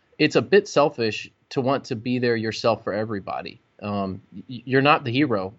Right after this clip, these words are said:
of, of, of your people. Um, you, you can't be that person, and you don't wanna feed that kind of mentality in your church anyway. Uh, it'll only come back to bite you. So I would say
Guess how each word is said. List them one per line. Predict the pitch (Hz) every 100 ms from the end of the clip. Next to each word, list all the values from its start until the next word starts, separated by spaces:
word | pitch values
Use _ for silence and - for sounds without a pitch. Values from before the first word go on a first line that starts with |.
| -
of, | 107 98 104 _ -
of, | - 107 -
of | 101 107
your | 104
people. | 117 135 135 92 - -
Um, | 104 101 - 196 104
you, | 110 107
you | 117 113
can't | - 151 139 117
be | 131 131
that | 113 107
person, | - 117 - 104
and | 104 104
you | 123
don't | 135 139
wanna | 127 113
feed | - 139 139 123
that | 117 113
kind | - 117 110
of | 104
mentality | 107 101 117 110 101
in | 101
your | 101 95
church | 104 98
anyway. | 107 101 92 90 - _ _ _ 120
Uh, | 101 98
it'll | 101
only | 107 104
come | - 104
back | 101 98 98
to |
bite | 95 98 98 92
you. | 95
So | 165
I | 151 247
would | 233 -
say | 165 160